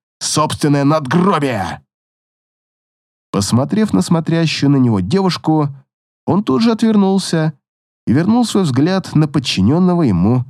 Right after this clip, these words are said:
разведчика. «Стоило появиться врагу, и они теперь оба сидят там и пьют чай, думая, как с этим справиться.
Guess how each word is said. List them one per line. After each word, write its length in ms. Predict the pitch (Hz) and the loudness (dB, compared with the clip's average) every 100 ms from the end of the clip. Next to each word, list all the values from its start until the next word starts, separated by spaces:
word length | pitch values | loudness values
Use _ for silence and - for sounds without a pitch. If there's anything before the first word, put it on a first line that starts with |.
| - | -10
разведчика. 880 | - 139 127 78 73 - - 71 - _ _ _ _ _ _ _ _ _ _ _ _ | -6 -4 -4 -6 -6 -8 -8 -10 -10 _ _ _ _ _ _ _ _ _ _ _ _
«Стоило 560 | - - - - 87 90 | -8 -8 -8 -4 -2 -2
появиться 500 | 98 98 104 - 92 | 0 0 0 -2 -4
врагу, 540 | 98 95 101 127 92 73 _ _ _ _ | -2 -2 0 0 -2 -6 _ _ _ _
и 160 | 90 87 | -4 0
они 260 | 101 123 123 | 2 2 0
теперь 300 | 120 127 127 | 0 0 0
оба 180 | 127 | -2
сидят 460 | 120 123 131 123 - | -2 0 -2 -4 -4
там 280 | 156 135 123 | -2 0 0
и 60 | |
пьют 280 | 107 123 139 | 0 0 0
чай, 440 | - - 175 151 104 | -2 -2 0 0 -2
думая, 420 | 80 123 117 113 | -2 0 2 0
как 200 | 120 107 | -2 -4
с 100 | - | -2
этим 240 | 110 113 | 0 0
справиться. 1040 | 110 - - 110 95 85 90 - 82 78 | 0 -4 -2 -2 -2 -4 -6 -8 -8 -10